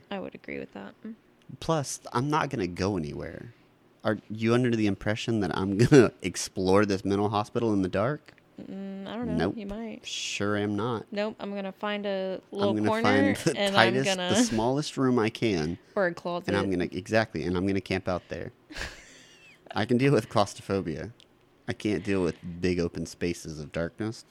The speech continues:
Speaker 2: Nah,
Speaker 1: Oh,
Speaker 2: not a
Speaker 1: no.
Speaker 2: chance.
Speaker 1: That's scary. All right, what are your
Speaker 2: <laughs>
Speaker 1: would you rather questions for me?
Speaker 2: Um, so one of them is, never mind, I'll start with the one that's more relevant to this movie.
Speaker 1: Okay.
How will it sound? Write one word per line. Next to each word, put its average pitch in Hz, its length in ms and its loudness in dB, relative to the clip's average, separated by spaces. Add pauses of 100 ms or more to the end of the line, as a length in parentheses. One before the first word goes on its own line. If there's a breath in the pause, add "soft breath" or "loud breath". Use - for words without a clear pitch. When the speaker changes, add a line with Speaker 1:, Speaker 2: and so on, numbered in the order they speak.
(100)
Speaker 2:
Nah, - 240 -8 (180)
Speaker 1:
Oh, 196 40 -4
Speaker 2:
not - 140 -2
a - 40 -4
Speaker 1:
no. 160 60 -10
Speaker 2:
chance. 165 360 -6
Speaker 1:
That's 190 220 -10
scary. 165 500 -14 (180)
All 214 80 -2
right, 196 220 -4
what 196 180 -6
are 196 80 -6
your 190 320 -6 (220)
Speaker 2:
<laughs> - 200 -8
Speaker 1:
would 196 180 -6
you 185 100 -6
rather 180 240 -6
questions 190 380 -10
for - 120 -16
me? 190 220 -14 (360)
Speaker 2:
Um, 107 500 2 (800)
so 123 520 2
one 139 320 -2
of 135 200 -4
them 92 300 4 (120)
is, 87 1080 -2 (200)
never 101 160 2
mind, 82 180 0
I'll 98 100 0
start 90 240 -2
with - 120 -8
the 85 100 -4
one 82 160 0
that's - 280 -8
more 80 160 -6
relevant 80 380 -8
to - 80 -18
this - 200 -12
movie. 62 240 -10 (200)
Speaker 1:
Okay. 247 240 -4